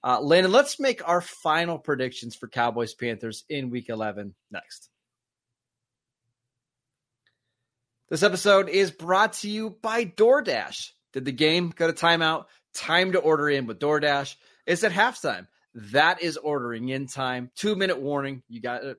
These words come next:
That's your cue to order in. Whenever the game clock stops, that is your time to order in with DoorDash. Order pizza, wings, sodas, burgers, or even just bun on DoorDash. You can get it all delivered without missing the game.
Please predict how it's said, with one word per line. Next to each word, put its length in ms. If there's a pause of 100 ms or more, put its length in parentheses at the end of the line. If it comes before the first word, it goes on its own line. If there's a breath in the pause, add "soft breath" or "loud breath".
(120)
That's 200
your 80
cue 320
to 100
order 360
in. 360 (320)
Whenever 540
the 100
game 300
clock 280
stops, 460 (320)
that 420
is 140
your 80
time 400
to 60
order 320
in 100
with 160
DoorDash. 560 (480)
Order 300
pizza, 520
wings, 460
sodas, 540
burgers, 800 (100)
or 140
even 260
just 300
bun 380 (300)
on 460
DoorDash. 420
You 60
can 140
get 160
it 60
all 240
delivered 480 (260 soft breath)
without 420
missing 360
the 100
game. 420